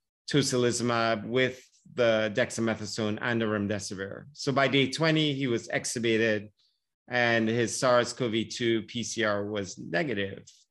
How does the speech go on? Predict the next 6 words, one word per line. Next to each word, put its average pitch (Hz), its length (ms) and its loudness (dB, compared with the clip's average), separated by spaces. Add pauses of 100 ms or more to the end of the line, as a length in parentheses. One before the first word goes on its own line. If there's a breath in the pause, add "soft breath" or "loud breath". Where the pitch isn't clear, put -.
(960)
But 160 160 6
the - 80 4
plot 160 340 4
thickens 120 680 2
because, 123 880 4
um, 117 540 0